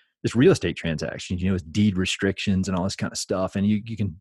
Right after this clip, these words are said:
just see people's eyes glaze over when you start talking about it. But at the end of the day, it's about protecting places that you love. And I think it's hard to really love a place unless you've spent a lot of time there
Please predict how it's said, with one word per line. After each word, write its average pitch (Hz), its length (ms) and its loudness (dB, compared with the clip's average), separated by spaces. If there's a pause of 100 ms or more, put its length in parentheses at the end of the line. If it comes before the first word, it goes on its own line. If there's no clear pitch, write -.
just - 180 -2
see 147 120 6
people's 85 300 -2
eyes 87 340 0
glaze 80 300 -4
over 87 220 -2
when 85 120 -2
you 87 60 -2
start - 220 -6
talking 92 340 0
about 78 280 -2
it. - 120 -8
But 92 160 0 (560)
at 101 120 2
the 113 120 8
end 139 120 8
of 107 60 4
the 95 80 2
day, 113 260 6
it's 107 120 4
about 95 260 -2
protecting 95 880 0 (360)
places 104 540 0
that 90 220 -4
you 92 100 -2
love. 87 560 -2
And 92 160 -2
I 90 60 0
think 101 400 0 (200)
it's 90 120 -8
hard 135 340 4
to 101 60 2
really 101 240 4
love 90 260 0
a 127 60 4
place 127 360 0
unless 92 280 0
you've 82 100 -8
spent 98 240 0
a 92 40 0
lot 90 200 0
of - 60 -8
time 87 340 -2
there - 280 -10